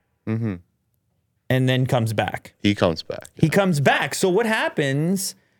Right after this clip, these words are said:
Speaker 2: to the significance of that ball? Well, it's not his last touchdown anymore. For sure, he's gonna have a touchdown. Another one, which will become the new last touchdown. And, but actually, it might even be a fun story.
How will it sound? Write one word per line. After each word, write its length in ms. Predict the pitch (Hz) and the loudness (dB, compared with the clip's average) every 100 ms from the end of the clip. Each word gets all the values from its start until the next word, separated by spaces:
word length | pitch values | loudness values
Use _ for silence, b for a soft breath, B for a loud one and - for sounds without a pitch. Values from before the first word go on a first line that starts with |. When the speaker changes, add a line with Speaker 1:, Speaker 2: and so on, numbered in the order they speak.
| _ - | _ -2
Speaker 2:
to 80 | |
the 100 | 151 | 0
significance 600 | 156 165 151 160 156 165 147 | 0 0 0 -2 0 0 2
of 60 | |
that 140 | 143 135 | 2 2
ball? 260 | 175 160 | 2 2
Well, 120 | 123 123 | 2 0
it's 140 | 123 | 0
not 200 | 156 160 | 0 0
his 120 | 151 | 0
last 280 | 139 156 - | 0 0 0
touchdown 400 | 175 185 104 98 | 0 0 -2 0
anymore. 400 | 95 98 107 127 | 0 -2 -2 -2
For 180 | - 117 | 0 -2
sure, 180 | 165 196 | 0 -2
he's 120 | 233 | 0
gonna 160 | - 180 | 0 0
have 140 | 196 | 0
a 60 | - | 0
touchdown. 560 | - - - - 147 - _ _ _ - | -2 -2 -4 -2 -2 -4 _ _ _ -6
Another 360 | 139 123 170 160 | -2 0 2 2
one, 240 | 110 117 | 0 0
which 160 | 120 120 | 0 0
will 60 | |
become 240 | 123 151 143 | -2 -2 -2
the 100 | 131 | 0
new 380 | 143 190 143 - - | 0 0 0 -4 -2
last 260 | 113 117 - | -2 0 -2
touchdown. 460 | - - - 147 - _ _ _ _ _ _ _ _ _ _ - | -4 -6 -6 -6 -10 _ _ _ _ _ _ _ _ _ _ -2
And, 680 | 123 131 131 123 113 107 - _ _ _ _ _ _ - _ _ - | 0 2 0 0 0 -2 -6 _ _ _ _ _ _ -20 _ _ 0
but 180 | 147 175 | 2 2
actually, 460 | 190 185 160 131 | 2 0 -2 0
it 60 | 151 | 0
might 220 | 165 214 | 0 0
even 140 | 220 160 | 0 0
be 160 | 165 | 2
a 100 | 135 | 0
fun 440 | 127 - 135 135 127 | -2 0 2 2 -2
story. 640 | - 110 107 101 95 | 0 2 2 0 -2